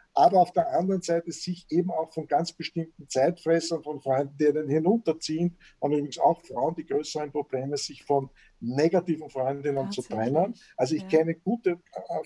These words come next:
Speaker 1: Vielzahl von Freundinnen von mir, die ich dann interviewt hab, die zugeben mussten, dass sie da irgendwelche Freundinnen seit zwanzig Jahren hatten,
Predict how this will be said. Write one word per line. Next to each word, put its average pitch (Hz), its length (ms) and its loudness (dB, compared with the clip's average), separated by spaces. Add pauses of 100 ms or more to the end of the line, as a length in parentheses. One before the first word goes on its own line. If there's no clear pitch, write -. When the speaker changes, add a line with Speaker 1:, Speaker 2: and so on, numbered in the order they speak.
Speaker 1:
Vielzahl 220 360 0
von 139 160 -6
Freundinnen 147 500 -2
von 143 160 -6
mir, 151 140 -2
die 139 80 -10
ich - 80 -10
dann 139 160 0
interviewt 147 480 -2
hab, 170 160 0 (360)
die 156 180 -8
zugeben 160 640 2
mussten, 175 380 -2
dass 165 200 -2
sie 156 260 0
da 160 140 4
irgendwelche 170 420 -2
Freundinnen 165 540 -2
seit 160 200 -6
zwanzig 190 460 0
Jahren 156 240 -2
hatten, 170 280 -4